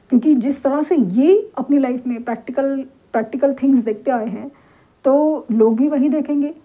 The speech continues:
अभी जब ये कमज़ोर लग रहे हैं, अ, losses की feeling में चल रहे हैं, तो क्यों लोग साथ देंगे? क्योंकि, अ, लोग उगते हुए सूरज की तरफ ही देखते हैं,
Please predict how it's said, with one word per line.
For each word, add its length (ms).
अभी 220
जब 220
ये 120
कमज़ोर 440
लग 180
रहे 120
हैं, 300
अ, 180
losses 500
की 100
feeling 320
में 100
चल 160
रहे 120
हैं, 100
तो 120
क्यों 380
लोग 180
साथ 200
देंगे? 320
क्योंकि, 380
अ, 40
लोग 480
उगते 240
हुए 160
सूरज 360
की 140
तरफ 300
ही 60
देखते 280
हैं, 260